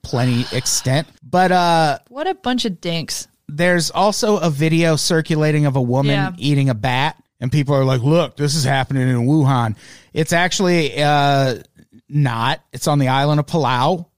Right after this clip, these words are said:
Speaker 1: And it was filmed for a travel show in
Speaker 2: Okay, listen.
Speaker 1: two thousand sixteen.
Speaker 2: If you've eaten a hot dog,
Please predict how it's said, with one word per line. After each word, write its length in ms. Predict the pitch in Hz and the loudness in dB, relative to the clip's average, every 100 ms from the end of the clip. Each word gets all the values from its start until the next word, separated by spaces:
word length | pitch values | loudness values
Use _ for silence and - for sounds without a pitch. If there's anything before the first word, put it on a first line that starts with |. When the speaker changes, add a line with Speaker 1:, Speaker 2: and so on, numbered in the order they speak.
| - | -4
Speaker 1:
And 420 | 135 135 131 127 | 0 2 0 -2
it 160 | 147 139 | -4 -4
was 160 | 139 - | -4 -2
filmed 400 | 151 143 143 - | 0 0 0 -2
for 320 | 156 139 135 | -2 0 0
a 200 | 135 123 | -2 -2
travel 600 | - - 160 165 151 127 | -4 -2 0 0 0 -2
show 520 | 107 - 110 107 98 - - _ _ | -2 0 0 -2 -4 -8 -20 _ _
in 120 | 139 | -2
Speaker 2:
Okay, 80 | 143 | 0
listen. 120 | 403 | 2
Speaker 1:
two 120 | 202 | 2
thousand 440 | 170 160 147 151 135 | 2 2 2 0 -2
sixteen. 680 | - 147 - - 151 107 92 | -2 -4 -4 -2 -2 0 -2
Speaker 2:
If 160 | 311 | -2
you've 320 | 269 285 415 403 | 0 2 0 0
eaten 340 | 359 370 330 | -2 -2 -2
a 140 | 269 | -2
hot 400 | 180 147 226 262 - | -2 0 0 0 0
dog, 440 | 269 269 277 269 | 0 2 0 -4